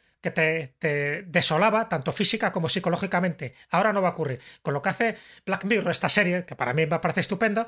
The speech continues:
es que te plantea distintos futuros que son plausibles y posibles. De tal forma que cuando alguno de ellos llegue y cuando ya,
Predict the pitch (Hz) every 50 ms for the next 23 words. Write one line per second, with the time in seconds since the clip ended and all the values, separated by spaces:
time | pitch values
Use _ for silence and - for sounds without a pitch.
0 | - - - - - 202 - - 247 240 - 254 240 247 - - 190 175 170 165
1 | - - 240 214 160 156 143 - 214 220 208 - 226 - - - 220 196 - 254
2 | 247 247 262 254 - _ _ _ _ - 160 135 - 208 220 190 180 _ _ -
3 | 165 160 156 139 - 254 254 262 254 240 - - - 214 175 - 190 170 - 247
4 | 233 151 113 110 - - - _ _ - - 156 165 - - 170 - 262 262 -
5 | 190 170 - 170 - - 170 160 170 156 160 208 226 247 240 240 220 240 220 170
6 | 247 254 202 202 214 214 - - - - - - 175 143 - 175 165 165 165 147
7 | 165 196 208 196